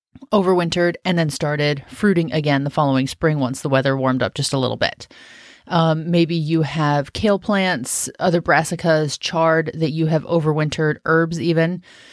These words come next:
um, or maybe even some flowers. So what are you gonna do with those plants, basically? Are you going to prune them back so that they continue growing with, like, a second flush of new growth? Are you going to take them out and put in new fresh plants?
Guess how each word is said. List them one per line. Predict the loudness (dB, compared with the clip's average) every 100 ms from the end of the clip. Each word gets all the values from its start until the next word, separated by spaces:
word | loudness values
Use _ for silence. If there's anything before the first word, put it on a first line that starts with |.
| -20 -2
um, | 2 2 2
or | 2
maybe | 2 0 0
even | -2
some | -6 -8
flowers. | 0 2 2 4 2 0 -6
So | 0 2 2 0 -8
what | -4 0 2
are |
you | 2
gonna | 0 0
do | 0
with | 0 0
those | -2 -2
plants, | -6 -2 -2 -2 -8
basically? | -2 -2 -2 -4 -4 -4
Are | -2
you | 0 2 2 2 0 -6 _ 0
going | 0 0
to | -4
prune | -4 -2 -2 0
them | 0
back | 2 2 0 -8
so | -8 -2
that | -2 0
they | 0 0 -2 -6
continue | -4 -2 -2 0
growing | 0 0 -2 -6 -10 -20 -8
with, | -2 0
like, | 0
a | 0
second | 0 0 0 -2 -6
flush | -6 0 0 0 0
of | 2 2 0
new | -4
growth? | 0 2 2 -2 -12 -2
Are | 0
you | 2
going | 0 -2
to | -4
take | -6 -4
them | -4 0
out | 0 0 -4
and | -6
put | -4 -2
in | -2 -2
new | -6 -6
fresh | -4 -4 -4
plants? | -4 -2 -2 -6 -10